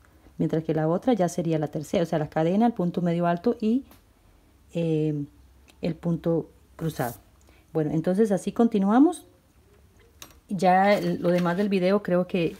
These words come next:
que, que está bien. Entonces, en este vestido he gastado mil cien gramos. Mil cien gra-, mil cien gramos para él. Y ya se los voy a medir un momentito.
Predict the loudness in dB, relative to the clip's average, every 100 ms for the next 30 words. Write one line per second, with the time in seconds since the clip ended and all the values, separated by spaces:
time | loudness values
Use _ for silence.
0 | -4 -2 -2 -6 -8 -2 0 4 4 2
1 | -12 -20 -20 -20 -20 -20 -20 -16 0 2
2 | 2 0 0 -4 0 0 2 4 4 4
3 | 4 4 2 2 4 4 4 2 2 0
4 | -2 0 0 -2 -6 -10 -20 -20 _ -20
5 | -20 -20 -20 -20 -20 -20 -16 -6 -4 0
6 | -2 2 0 2 0 0 0 0 2 2
7 | 0 0 0 2 0 -2 -8 _ _ _
8 | _ _ -20 -8 -2 4 4 2 -6 -20
9 | _ -4 0 2 2 0 0 0 0 0
10 | -2 0 -2 -2 -4 -2 -4